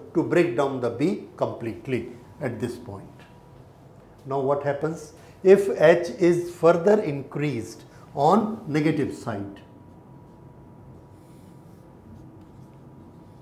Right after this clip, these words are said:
then, then this has become zero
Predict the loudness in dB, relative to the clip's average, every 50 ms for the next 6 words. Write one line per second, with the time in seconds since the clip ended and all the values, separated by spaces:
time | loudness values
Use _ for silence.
0 | -12 -6 0 2 4 4 4 2 0 -4 -8 -12 -18 -20 -20 -20 -20 -20 -20 -20
1 | -20 -20 -20 -20 -20 -16 -8 0 4 6 6 6 6 2 0 -4 -8 -14 -16 -20
2 | -20 -20 -20 -20 -20 -20 -20 -20 -20 -20 -20 -20 -20 -20 -20 -20 -20 -20 -18 -6
3 | 2 6 8 8 8 6 2 2 4 4 4 4 2 0 -4 -4 0 2 2 2
4 | 2 0 -2 0 2 4 6 6 6 6 4 0 -4 -10